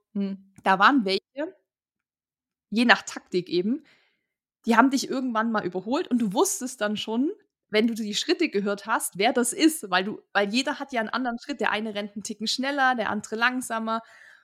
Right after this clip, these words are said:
Speaker 2: oder hat irgendwie, äh, eine höhere Frequenz und das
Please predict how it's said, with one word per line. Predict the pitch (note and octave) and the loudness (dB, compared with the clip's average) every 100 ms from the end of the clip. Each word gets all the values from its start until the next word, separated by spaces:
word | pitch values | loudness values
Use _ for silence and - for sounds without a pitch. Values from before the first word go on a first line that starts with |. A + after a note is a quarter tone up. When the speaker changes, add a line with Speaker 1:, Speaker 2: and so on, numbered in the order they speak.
| _ _ | _ _
Speaker 2:
oder | G#3 G#3 G3+ | 4 6 6
hat | G#3+ - | 2 2
irgendwie, | G#3+ G#3 G#3+ G#3+ | -2 -2 -4 0
äh, | G#3 - G3+ | 0 0 -4
eine | G3+ G3 | -4 0
höhere | A#3+ A3+ G3+ | 2 2 0
Frequenz | G#3 F#3+ - A3 C#4+ B3 | -6 -12 -6 -4 -2 -2
und | |
das | F#3+ F#3 | -4 -4